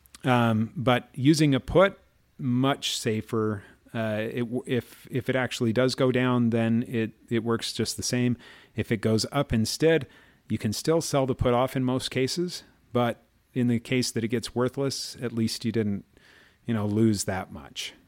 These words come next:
You, you lost the cost of the put and that's it. Okay. All right. So, um, I hope that, uh, that's been interesting to you. If Trina were here, then she would have probably got me to the main topic a little bit faster,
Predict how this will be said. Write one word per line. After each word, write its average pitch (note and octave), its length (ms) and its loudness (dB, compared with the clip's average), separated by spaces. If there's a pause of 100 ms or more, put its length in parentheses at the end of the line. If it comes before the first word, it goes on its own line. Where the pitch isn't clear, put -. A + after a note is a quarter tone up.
You, A2+ 100 -4
you A2+ 180 -2
lost A#2 280 0
the - 60 -10
cost - 300 -6
of F#2+ 60 -8
the F#2 60 -8
put - 260 -6
and F2+ 80 -8
that's - 160 -12
it. - 140 -14 (1080)
Okay. G2+ 300 -6 (520)
All D#3+ 120 10
right. D#3+ 260 8 (520)
So, B2 360 6 (340)
um, C3 320 4
I B2+ 120 4
hope A3 380 6
that, D3 500 2
uh, C#3 220 2
that's C#3 260 4
been C#3 160 2
interesting D3 640 2
to C#3+ 120 0
you. C#3+ 160 4
If B2 120 -4
Trina D3+ 340 2
were D3 140 4
here, C#3+ 480 2
then A#2 200 2
she - 160 0
would A2+ 120 4
have A2 80 -2
probably B2+ 260 2
got A#2 160 0
me B2 120 2
to A2 120 -6
the G#2+ 60 -2
main A#2 240 4
topic A#2 360 0
a A2 40 -4
little A2+ 180 -2
bit A2 200 -4
faster, A2+ 520 -4